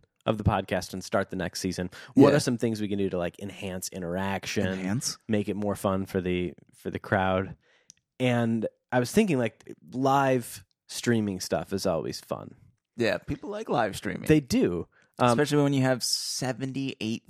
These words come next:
Speaker 2: thousand fans.
Speaker 1: I know. I know. They
Speaker 2: Yeah.
Speaker 1: want that content. They,
Speaker 2: Yeah.
Speaker 1: they're hungry for it.
Speaker 2: Yeah. I always get things like, "I wanna see what your face looks like in this moment."
Speaker 1: Yeah. And,
Speaker 2: And then
Speaker 1: uh,
Speaker 2: we,
Speaker 1: so
Speaker 2: we've talked about, you know, maybe doing a Patreon for it. Like,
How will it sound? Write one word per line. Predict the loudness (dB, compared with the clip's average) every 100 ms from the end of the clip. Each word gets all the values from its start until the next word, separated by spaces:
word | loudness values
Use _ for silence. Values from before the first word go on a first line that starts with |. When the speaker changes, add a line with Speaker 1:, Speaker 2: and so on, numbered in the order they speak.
| -4
Speaker 2:
thousand | -2 0 0 -2 -8
fans. | -6 -4 -2 -2 -4 2
Speaker 1:
I | 4
know. | 6 8 8 4 -2 -14 0
I | 4
know. | 6 6 4 6
They | 4
Speaker 2:
Yeah. | 6 6
Speaker 1:
want | 6
that | 4 4 0
content. | 0 4 4 4 0 0 4
They, | 4
Speaker 2:
Yeah. | 6
Speaker 1:
they're | 4
hungry | 4 4 4 2 -2 -4 -8 _
for | 4 4
it. |
Speaker 2:
Yeah. | 4 0 0
I | 0
always | 2 -2 -4 -6 -10 -10
get | -2 -2 -2
things | -8 -6
like, | -6 -4
"I |
wanna | -2 -2
see | -4 -8
what | -8
your | -6
face | -2 -2 -4
looks | -8
like | -10 -10
in |
this | -12 -8
moment." | -8 -8 -14 -16 _ _ _
Speaker 1:
Yeah. | 4 4 -2 -20 _ _ _ _ _
And, | 6 6 6 4 2
Speaker 2:
And | 4
then | 6
Speaker 1:
uh, |
Speaker 2:
we, | 8
Speaker 1:
so | 8
Speaker 2:
we've | 6 2
talked | 2 2 2
about, | 2 2 0 -6 -10 -10
you | -8
know, | -4
maybe | -2 -2
doing | -2 -4
a |
Patreon | -4 -6 0 2 2 0
for | 2 4 6
it. | 4 2
Like, | 2 0